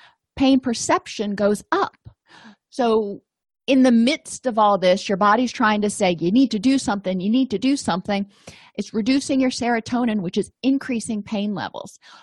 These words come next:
One of the things we can do with patients is to help them start trying to lower their stress levels in order to increase their body's ability to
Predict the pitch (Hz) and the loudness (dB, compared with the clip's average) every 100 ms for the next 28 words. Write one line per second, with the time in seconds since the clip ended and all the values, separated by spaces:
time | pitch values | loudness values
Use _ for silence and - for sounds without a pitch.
0 | _ 196 220 269 269 269 - 240 226 226 | _ -2 2 2 2 0 -2 -4 -2 -2
1 | 220 220 220 214 202 - 254 262 226 185 | -2 -2 0 0 -2 -2 -2 0 -2 -4
2 | - 214 - 220 208 - 233 262 _ 175 | -4 -6 -6 -8 -6 0 2 2 _ -4
3 | 151 151 214 - _ _ _ _ - - | -2 -2 -4 -8 _ _ _ _ -12 -8
4 | - 214 226 - - 208 196 220 240 196 | 2 2 2 -2 -2 0 0 -4 -6 -8
5 | 170 175 320 254 175 220 - _ _ _ | 0 2 4 4 2 0 -4 _ _ _
6 | _ _ - 190 220 214 208 208 208 - | _ _ -6 0 4 4 4 2 -2 -10
7 | _ _ _ _ - - 233 226 - 123 | _ _ _ _ -8 0 0 0 -4 -4
8 | 135 240 - - _ _ _ _ - 226 | -4 -8 -10 -18 _ _ _ _ -20 -20
9 | _ 233 226 220 220 226 214 - 233 220 | _ -2 0 0 2 0 -2 -6 -2 -2
10 | 208 - 269 277 - 233 220 208 185 202 | -2 -2 0 0 -2 -6 -4 -2 0 2
11 | 208 214 190 185 190 302 277 175 165 190 | 2 0 -4 -2 0 2 0 0 -2 -6
12 | - _ _ - - 220 214 202 190 | -14 _ _ -10 -2 0 2 0 -2